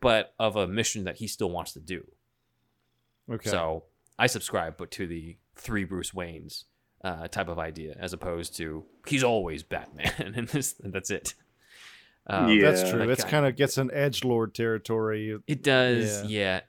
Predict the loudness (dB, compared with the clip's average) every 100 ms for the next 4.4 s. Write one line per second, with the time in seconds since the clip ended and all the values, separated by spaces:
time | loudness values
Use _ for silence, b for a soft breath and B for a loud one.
0 | -4 -4 0 -2 -2 -4 -8 -12 -8 -6
1 | -6 -6 -6 -6 -8 -12 -14 -8 -8 -8
2 | -12 -14 -20 -6 -4 -4 -10 -14 -10 -10
3 | -10 -14 -20 _ _ _ _ _ _ -10
4 | -8 -8 -12 -16